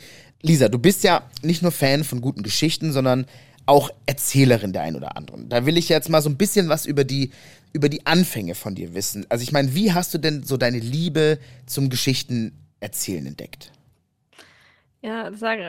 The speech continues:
Speaker 2: auf die Frage antworte ich gerne, äh, mein Leben basiert auf einer Lüge.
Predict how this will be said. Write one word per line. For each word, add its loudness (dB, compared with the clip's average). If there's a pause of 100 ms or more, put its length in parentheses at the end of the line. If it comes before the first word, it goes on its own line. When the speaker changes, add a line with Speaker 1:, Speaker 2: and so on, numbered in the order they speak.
(140)
Speaker 2:
auf -10
die -8
Frage 0
antworte -2
ich -14
gerne, -2
äh, 0
mein 0
Leben 0
basiert 0
auf -4
einer -2
Lüge. 0